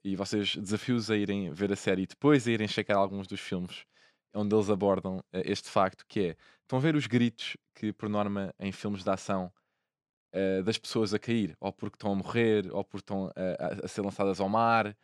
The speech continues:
ou porque estão a cair de um precipício. Eh, esse grito é de um único filme e realizadores como o Spielberg, o Tarantino, o George Lucas foram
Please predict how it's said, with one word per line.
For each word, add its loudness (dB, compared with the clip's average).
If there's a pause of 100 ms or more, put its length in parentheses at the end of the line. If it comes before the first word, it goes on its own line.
(260)
ou 0
porque -12
estão -4
a -4
cair -2
de -4
um -2
precipício. -8 (560)
Eh, 0
esse -2
grito -4 (160)
é 4
de -2
um 2
único 0
filme -2 (240)
e 0
realizadores -2
como -2 (320)
o -14
Spielberg, 4 (100)
o -12
Tarantino, -2 (320)
o -6
George 2
Lucas -6 (320)
foram 6